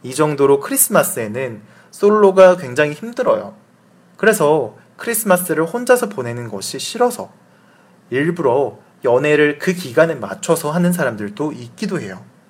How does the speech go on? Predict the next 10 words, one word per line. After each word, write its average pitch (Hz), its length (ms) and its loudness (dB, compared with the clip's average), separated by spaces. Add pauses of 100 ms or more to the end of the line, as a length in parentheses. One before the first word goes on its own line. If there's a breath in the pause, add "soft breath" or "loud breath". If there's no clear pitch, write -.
(760 soft breath)
혹은 185 540 2
그런 202 320 4
것도 202 320 2
잘 131 560 0
어렵다, 113 760 0
힘들다라고 135 1080 -2
하는 143 160 -4
사람들이 123 420 -4
있다면 110 600 -4 (760 soft breath)
뭐 135 280 0